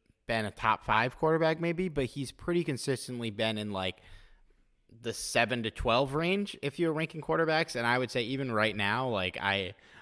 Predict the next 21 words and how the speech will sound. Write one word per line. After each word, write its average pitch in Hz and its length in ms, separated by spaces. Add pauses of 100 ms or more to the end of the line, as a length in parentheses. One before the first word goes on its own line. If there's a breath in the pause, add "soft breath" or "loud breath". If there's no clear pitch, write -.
I 110 160
went 110 260
through 113 140
the 101 80
list 101 300
of 101 100
teams 101 560 (140)
and 95 320 (260)
thought 101 160
about 95 200
what 101 180
quarterbacks 98 440
for 117 220
next 107 400
year 104 180
exclusively 110 600
I'd 101 120
rather 101 240
have 101 200
than 95 160
Stafford. 113 520